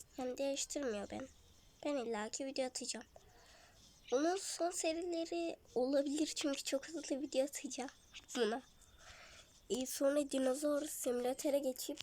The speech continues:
ona da atacağım hızlıca. E, hızlıca atacağım. Ona da. Onda da gelişeceğiz. Ve onun son bölümünü getirelim ya.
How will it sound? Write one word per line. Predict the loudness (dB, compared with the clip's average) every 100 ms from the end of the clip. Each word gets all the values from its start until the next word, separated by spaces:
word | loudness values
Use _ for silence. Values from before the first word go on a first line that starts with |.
| -6
ona | 0 2 2
da | 0
atacağım | -2 -4 -2 0 0
hızlıca. | -4 -2 -2 0 -2 -4 -14 -18 -20 -20 -20 _ -20 -20 -20 -18 -18 _ -20 -18 -18 -18 -20 _ -18 -18 -20 -20 -20 -20 -20 -20 -20 -20 -20 -20 -20 -20 -20 -20 -20 -20 -20 -20 -20 -18 -6
E, | -4 -2 -4
hızlıca | -4 -2 -2 -2 -6 -4 -4
atacağım. | -6 -6 -6 -6 -8 -12 -16 -16 -18 -20 -20 -20 -20 -18 -10
Ona | -4 -4 -4
da. | -10 -14 -18 -20 -20 -20 -20 -16 -4
Onda | 0 2 2
da | 0
gelişeceğiz. | 0 -2 -2 -2 -2 0 0 -2 -6 -10 -16 -20 -20 -20 -20 -20 -16 -12 -12 -16 _ -20 -20 -20 -20 -6
Ve | 0
onun | 0 2 2 0
son | 0 -6 -2 -2 0
bölümünü | -2 0 0 0
getirelim | -2 -6 -6 -6 -4 -4 -4
ya. | -4 -6 -8